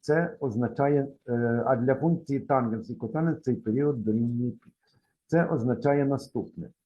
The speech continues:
Це означає наступне, що коли ми знайдемо синус від, е, ікс додати два пі, е, буде дорівнювати синус ікс. Х, е, е, косинус, е, х додати два пі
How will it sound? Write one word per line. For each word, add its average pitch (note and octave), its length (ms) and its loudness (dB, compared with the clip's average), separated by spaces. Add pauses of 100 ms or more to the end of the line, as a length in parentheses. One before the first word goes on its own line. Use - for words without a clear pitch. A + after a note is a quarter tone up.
(140)
Це C#3 120 0
означає C3+ 500 2
наступне, C3 600 -4
що - 400 0 (340)
коли C3 220 0
ми E3 180 4
знайдемо A2+ 680 0
синус A#2+ 640 0
від, B2+ 340 -2 (420)
е, G#2+ 320 4
ікс - 520 -2
додати B2 600 2
два G#2+ 260 2
пі, G#2 400 -6 (1040)
е, A2+ 100 -2
буде D#3 280 2
дорівнювати C#3 540 2
синус B2 520 -6
ікс. - 420 -18 (580)
Х, A2 240 -12
е, A2 120 -10 (600)
е, A#2 260 0
косинус, C#3+ 680 2 (380)
е, B2+ 380 0 (220)
х C3 80 -4
додати D3 320 0
два C#3 200 2
пі D3+ 300 -6